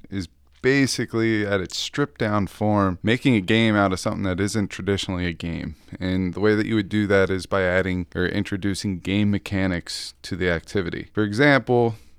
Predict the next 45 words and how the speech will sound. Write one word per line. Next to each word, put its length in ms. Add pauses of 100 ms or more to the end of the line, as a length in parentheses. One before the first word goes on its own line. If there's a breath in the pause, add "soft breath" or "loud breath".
(340)
March 280
Madness 520
is 120
coming 360
up 280 (160)
right 240
around 280
the 80
corner. 580
Maybe 220
even 180
by 240
the 100
time 280
we 100
produce 400
this 140
show, 500 (640 soft breath)
it 160
might 260
be 240
in 120
the 80
thick 260
of 220
it 100
or 160
slightly 420
after. 540
But, 240
uh, 500
if 140
you 140
would 120
take 280
the 80
bracket 600
and 80
you 100
would 100
go 160
fill 280
out 220
that 240
bracket, 460